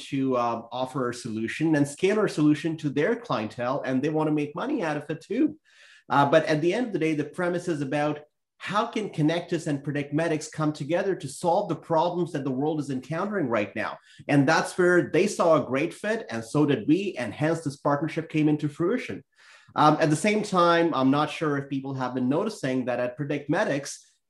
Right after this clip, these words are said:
we have been recruiting network engineers to support deployments. And why would you bring in network engineers to support deployments?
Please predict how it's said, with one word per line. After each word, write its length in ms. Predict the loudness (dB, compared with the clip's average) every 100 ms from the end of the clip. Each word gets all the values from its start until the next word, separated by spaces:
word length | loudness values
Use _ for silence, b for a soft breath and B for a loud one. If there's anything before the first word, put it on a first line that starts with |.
| _ -6
we 220 | 0 0
have 340 | 0 0 0
been 380 | 2 2 0 -2 -8 _ -6
recruiting 880 | -4 -4 0 2 2 2 0 0 0
network 480 | 0 -2 -6 -6 -2
engineers 540 | 0 2 2 2 0
to 100 | -4
support 440 | -10 -10 -2 0 0
deployments. 720 | -2 0 0 0 -4 -8 -18 b b b b -4
And 380 | 2 4 2 4
why 200 | 4 6
would 180 | 4 2
you 60 |
bring 240 | 0 0 2
in 100 | 2
network 360 | 0 -4 -6
engineers 380 | -6 -4 -4 -4
to 60 | -6
support 340 | -4 0 0
deployments? 540 | 0 0 0 0 -4